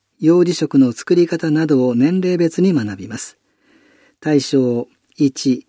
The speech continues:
一歳から二歳の子どもと父親。二、三歳以上から小学校就学前の子どもと父親。いずれも二名一組。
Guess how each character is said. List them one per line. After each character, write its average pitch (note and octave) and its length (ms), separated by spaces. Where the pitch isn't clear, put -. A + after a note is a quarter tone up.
一 G3+ 160
歳 F#3 280
か D#3+ 100
ら C3+ 100
二 D#3 140
歳 B2+ 240
の A#2 120
子 C3+ 160
ど D3 100
も C#3+ 120
と C3 140
父 - 320
親。 G2+ 340
二、 C3+ 280
三 F#3+ 260
歳 F#3 320
以 E3 40
上 C#3 260
か D3+ 160
ら C3 260
小 D#3+ 240
学 D#3+ 240
校 B2+ 160
就 E3 320
学 F3+ 220
前 D#3+ 200
の A#2 160
子 C3+ 160
ど D3+ 120
も C#3+ 100
と C3+ 160
父 - 320
親。 F#2+ 300
い C#3+ 100
ず F#3+ 140
れ F#3+ 100
も E3+ 220
二 D#3 160
名 C#3+ 240
一 A2+ 200
組。 F2+ 280